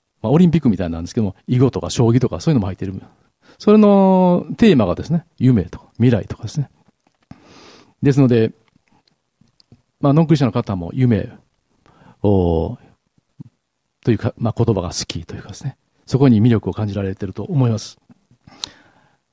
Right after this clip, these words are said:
えー、ところがですね、人はですね、あの、年を取っていくと、だんだんとその、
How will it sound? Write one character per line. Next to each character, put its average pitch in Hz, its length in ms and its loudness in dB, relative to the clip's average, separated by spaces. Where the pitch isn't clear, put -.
え 120 300 2
ー、 113 40 0
と 190 100 0
こ 220 120 0
ろ 175 100 4
が 55 80 -2
で - 60 -18
す - 60 -2
ね、 170 140 0
人 - 260 0
は 120 140 0
で 104 80 -6
す - 100 -6
ね、 123 80 2
あ 110 80 0
の、 107 140 -4
年 - 340 -2
を 101 60 0
取 107 180 -4
っ - 20 -20
て - 220 -10
い 160 60 -4
く 202 120 -8
と、 185 100 -6
だ 165 100 -4
ん 180 40 -4
だ 196 80 0
ん 165 40 0
と 117 80 -12
そ 120 100 -4
の、 110 160 -2